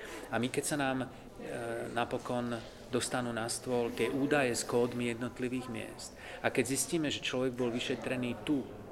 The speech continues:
a je odtiaľ a n-,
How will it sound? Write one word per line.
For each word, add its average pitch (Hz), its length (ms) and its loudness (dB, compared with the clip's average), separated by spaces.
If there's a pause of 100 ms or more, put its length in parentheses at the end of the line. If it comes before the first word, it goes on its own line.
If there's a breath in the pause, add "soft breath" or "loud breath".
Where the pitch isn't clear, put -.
(460)
a 107 160 2
je 110 80 4
odtiaľ 104 560 -4 (1040 loud breath)
a 113 100 0
n-, 127 300 2